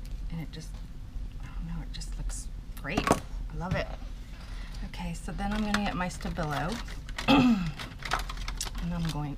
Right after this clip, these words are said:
to make some of my words pop. So I'm just gonna outline a little.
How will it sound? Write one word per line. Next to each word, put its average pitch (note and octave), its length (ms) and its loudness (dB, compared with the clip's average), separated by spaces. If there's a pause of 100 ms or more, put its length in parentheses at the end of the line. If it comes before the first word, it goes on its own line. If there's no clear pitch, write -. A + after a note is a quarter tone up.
(120)
to - 220 -4 (1400)
make F3+ 180 -6 (160)
some F#3 220 -2
of F3+ 80 -2
my F3+ 160 -2
words D#3 400 -4
pop. - 400 -6 (1700)
So - 200 -4
I'm G#2+ 360 -4
just D3+ 220 -6
gonna C#3+ 200 -4
outline E3 460 -4
a F3+ 80 -2
little. G#3 260 -4